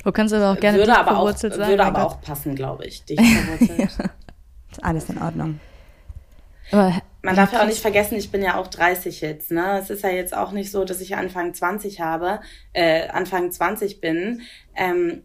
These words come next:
Speaker 2: ich hab einfach, ich arbeite halt jetzt auch schon sieben Jahre,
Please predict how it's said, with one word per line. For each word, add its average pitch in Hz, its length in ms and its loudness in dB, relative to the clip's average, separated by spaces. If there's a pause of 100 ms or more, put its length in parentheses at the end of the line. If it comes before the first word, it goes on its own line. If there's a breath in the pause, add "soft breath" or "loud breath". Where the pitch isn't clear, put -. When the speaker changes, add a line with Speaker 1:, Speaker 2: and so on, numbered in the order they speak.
(160)
Speaker 2:
ich 196 160 -6
hab 190 160 -4
einfach, 190 400 -2
ich - 200 -16
arbeite 202 460 -2
halt 170 160 -2
jetzt - 180 -10
auch 160 140 -10
schon 170 240 -2
sieben 160 240 -4
Jahre, 151 640 -2